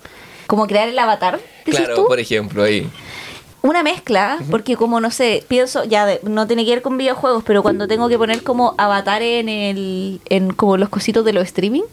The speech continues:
Speaker 1: que te hace poner como de las
Speaker 2: ¿Ya?
Speaker 1: cuentas,
Speaker 2: Yo lo
Speaker 1: no
Speaker 2: tengo
Speaker 1: sé.
Speaker 2: en blanco.
Speaker 1: <laughs>
Speaker 2: <laughs> Eso
Speaker 1: Por
Speaker 2: me
Speaker 1: ejemplo,
Speaker 2: ha hecho
Speaker 1: en,
Speaker 2: lata.
Speaker 1: en Netflix tengo un capibara.
Speaker 2: Vaya, animal
Speaker 1: Que creo que,
Speaker 2: maravilloso.
Speaker 1: que no se parece a mí, obviamente, porque yo soy una persona y el otro un capibara,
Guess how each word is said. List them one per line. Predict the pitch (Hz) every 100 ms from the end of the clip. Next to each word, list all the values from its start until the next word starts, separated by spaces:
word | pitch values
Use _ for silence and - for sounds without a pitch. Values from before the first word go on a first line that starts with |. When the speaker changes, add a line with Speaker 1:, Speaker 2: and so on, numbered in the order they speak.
| -
Speaker 1:
que | -
te | 226
hace | 226
poner | 220 220 226
como | 240 220
de | 202
las | 165
Speaker 2:
¿Ya? | -
Speaker 1:
cuentas, | 233 320 302 392 131 151 - -
Speaker 2:
Yo | -
lo | 226
Speaker 1:
no |
Speaker 2:
tengo | 143 -
Speaker 1:
sé. |
Speaker 2:
en | 139
blanco. | 117 139 208 - 190 302 392 -
Speaker 1:
<laughs> | 440 226 -
Speaker 2:
<laughs> | 330 -
Eso | 392
Speaker 1:
Por | 208
Speaker 2:
me | 220
Speaker 1:
ejemplo, | 247 254 269
Speaker 2:
ha |
hecho | 170
Speaker 1:
en, | 151
Speaker 2:
lata. | 208 131
Speaker 1:
en | 214 208
Netflix | 233 254 - 339 -
tengo | 247 262
un | 269
capibara. | 262 226 190 208 190 170 - - - - - - -
Speaker 2:
Vaya, | 127 165 135 104 151 -
animal | 110 127 127 127
Speaker 1:
Que | 220
creo | 220 254 277
que, |
Speaker 2:
maravilloso. | 269 151 135 120 -
Speaker 1:
que | 233 220
no | 240 269
se | 277
parece | 240 254 285
a |
mí, | 311 349
obviamente, | 277 262 277 262
porque | 226 220 220 214
yo | 208
soy | 233
una | 220 208
persona | 208 285 285 269
y | 240
el |
otro | 240 240
un |
capibara, | 226 233 285 277 247 370